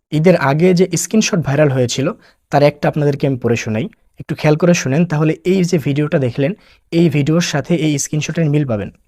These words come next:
"প্রেসিডেন্টের সাথে কথা বলছি, তিনি আমাদের নিশ্চিত করেছেন আমাদের কোনো সমস্যা নেই, আমরা সেফ আছি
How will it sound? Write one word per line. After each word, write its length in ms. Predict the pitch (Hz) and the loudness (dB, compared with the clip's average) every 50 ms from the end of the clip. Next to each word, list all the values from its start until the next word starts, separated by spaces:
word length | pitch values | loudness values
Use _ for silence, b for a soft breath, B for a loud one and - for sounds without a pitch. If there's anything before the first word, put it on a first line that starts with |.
| _ _ _ _ | _ _ _ _
"প্রেসিডেন্টের 460 | - 151 151 - 180 196 202 190 226 202 | 0 0 2 4 4 4 4 4 4 2
সাথে 240 | - 208 185 208 185 | 2 2 0 0 0
কথা 260 | - 139 131 - 160 | 2 2 2 2 2
বলছি, 440 | 139 123 117 113 - - 156 226 - _ _ _ _ _ _ _ _ _ _ | 2 2 0 -2 -2 -4 -6 -6 -8 _ _ _ _ _ _ _ _ _ _
তিনি 240 | - 170 175 185 170 | 0 2 4 4 4
আমাদের 420 | 151 143 147 147 147 180 175 160 | 4 4 4 4 4 4 4 6
নিশ্চিত 440 | 151 151 160 - - - - 185 - | 4 2 0 0 -2 -2 -2 -2 0
করেছেন 460 | - 160 151 147 - - 190 202 208 196 - | 2 2 2 2 2 2 2 2 2 0 -2
আমাদের 340 | 143 139 143 143 151 160 156 | -2 0 0 2 0 0 -2
কোনো 300 | - - 165 175 190 180 | -2 -2 0 0 0 0
সমস্যা 400 | - - 143 139 127 - - 131 | 0 0 -2 -2 -2 -2 -2 0
নেই, 200 | 131 139 170 220 b b b b b b - | 0 0 -2 -2 b b b b b b -4
আমরা 240 | 139 131 131 135 | -2 0 0 0
সেফ 320 | 127 - 147 143 170 165 - | 0 2 2 2 2 2 2
আছি 280 | 160 - - 196 220 | 0 2 2 0 0